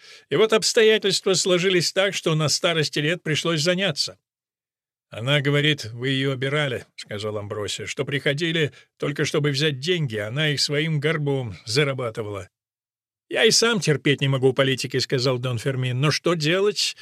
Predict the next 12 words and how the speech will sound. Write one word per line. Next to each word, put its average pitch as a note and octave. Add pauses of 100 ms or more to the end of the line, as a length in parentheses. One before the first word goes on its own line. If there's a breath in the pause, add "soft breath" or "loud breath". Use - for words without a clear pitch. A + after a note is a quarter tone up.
(300 loud breath)
если A3
мы, G#3
деловые F3+
люди, F3+
самоустранимся, D#3+
отдадим D3
её D#3
на D3
откуп D3+
политиканам, D3+
страна D3+
погибнет?» F#3+